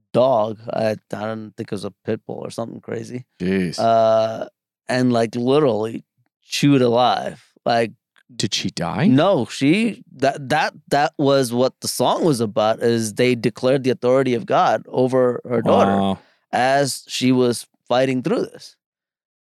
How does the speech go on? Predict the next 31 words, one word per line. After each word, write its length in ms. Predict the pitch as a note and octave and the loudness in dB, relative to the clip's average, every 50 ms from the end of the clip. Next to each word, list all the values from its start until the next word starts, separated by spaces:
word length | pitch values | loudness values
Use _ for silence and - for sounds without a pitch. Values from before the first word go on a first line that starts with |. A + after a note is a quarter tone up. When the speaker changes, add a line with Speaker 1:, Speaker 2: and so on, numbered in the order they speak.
| _ _ | _ _
Speaker 1:
Uh, 400 | - A#2+ B2 A#2+ A#2 A#2 A#2 A#2 | -2 2 2 4 4 4 4 2
Speaker 2:
Wow. 60 | - - | 0 -2
Speaker 1:
but 240 | - - C#3 A#2 G#2 | -2 -2 -2 -2 -2
she 300 | - - D#3+ G#3+ C4+ D4 | -2 -2 -2 0 0 2
had 300 | D3 G#2+ G2+ G#2+ G#2+ A2 | 2 2 0 0 -2 -2
multiple 600 | A2+ A2 A2+ A#2 C3 C3+ - D#3 D3+ - C3 B2+ | -4 0 2 2 2 2 0 -2 -4 -2 -2 -4
stitches 720 | A#2+ - - - C3 C3 A#2+ - - B2 B2 A#2+ A2+ A2 A#2 | -4 -4 -2 -2 -2 -2 -2 -2 -4 -4 -4 -4 -4 -4 -4
and, 160 | A2+ G#2 G#2+ | -4 -4 -2
like, 180 | A2 G#2+ G2 - - - | -4 -4 -4 -6 -6 -4
I 140 | - C3+ B2+ | -2 -2 -2
mean, 260 | A#2 A2 G#2+ G#2+ G2+ - | -2 -4 -8 -10 -14 -16
she 220 | _ - D#3+ E3 C3+ | _ -4 -2 -2 -2
was 200 | A2+ - - - | -2 -4 -8 -12
chewed 460 | - - - - B2 A#2+ B2 A#2+ A#2 | -14 -12 -6 -2 0 0 2 2 2
up. 240 | A#2+ A#2+ A#2 - - - | 0 0 -2 -2 -4 -4
Speaker 2:
Is 100 | D3 - | -2 -2
that 100 | F4+ G4 | 0 0
Speaker 1:
But 80 | G3+ C#3 | 2 2
Speaker 2:
what's 240 | B2 C3+ - - | 2 2 0 0
her 80 | A#3 G#3 | 0 2
name's 260 | G#3+ A#3 A#3+ A#3+ - | 2 2 2 0 0
daughter 280 | - G3 G3+ A3 C4+ C#4+ | 0 0 0 0 0 -2
from? 260 | - - - A2 G#2+ | -4 -4 -2 0 2
Speaker 1:
Yeah, 280 | G#2+ A#2 B2+ C3 B2+ B2 _ _ | 2 2 2 0 -2 -4 _ _
Heather. 240 | - A#2+ B2 C3 - | -6 -2 0 0 0
Speaker 2:
Wow. 340 | - F#2+ G2 G2+ F#2+ F2 D2 | 2 2 0 0 0 0 0
Speaker 1:
Heather 260 | A2 A#2+ B2 B2 B2 A#2+ | 0 0 2 2 0 0
and 140 | A#2+ A2+ | -2 -2
Dan. 340 | G#2+ A#2 B2 B2+ C3 C3 C3 - | -2 0 0 0 -2 -4 -6 -6
Yeah. 200 | A#2+ B2 C3 - - | -4 -2 -2 -2 -2
Speaker 2:
Jeez. 440 | G2 G2+ G2+ G2 F2+ D#2 - - | -2 -2 0 0 -2 -2 -4 -8